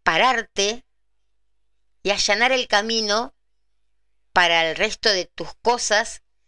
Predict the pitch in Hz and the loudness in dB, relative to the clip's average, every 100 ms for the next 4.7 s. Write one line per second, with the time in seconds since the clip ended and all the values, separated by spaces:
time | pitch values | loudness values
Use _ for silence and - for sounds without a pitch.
0 | _ - - 196 - 202 196 208 190 - | _ -10 -8 -6 -6 -6 -4 -6 -8 0
1 | 185 202 214 240 - _ - _ _ - | 2 2 -2 -4 -10 _ -20 _ _ -8
2 | 180 185 180 208 202 185 196 208 202 190 | -6 -4 -4 -2 -4 0 0 -2 -6 -6
3 | 190 - 208 160 151 _ _ _ _ _ | -6 -2 -2 -4 -10 _ _ _ _ _
4 | _ _ - 220 294 302 277 | _ _ -10 -2 -2 -2 -6